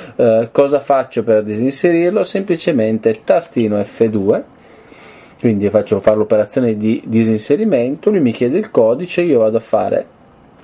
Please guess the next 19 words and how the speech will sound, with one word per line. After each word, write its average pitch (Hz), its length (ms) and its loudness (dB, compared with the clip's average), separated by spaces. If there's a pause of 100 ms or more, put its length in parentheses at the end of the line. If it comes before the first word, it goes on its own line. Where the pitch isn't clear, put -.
uno, 120 260 0 (480)
il 107 100 -8
mio 98 160 -4
famosissimo 113 560 -2
codice, 120 580 -2 (1800)
ok, 131 480 0 (1160)
vedete, 117 360 -2 (140)
spengo 123 540 0
le 101 120 -2
sirene, 135 540 0 (1700)
la 151 240 4
mia 135 220 2
spia 131 400 0
lampeggia 117 640 0
con 107 140 -4
una 104 140 0
frequenza 107 560 -2
più 131 160 0
bassa 147 600 -2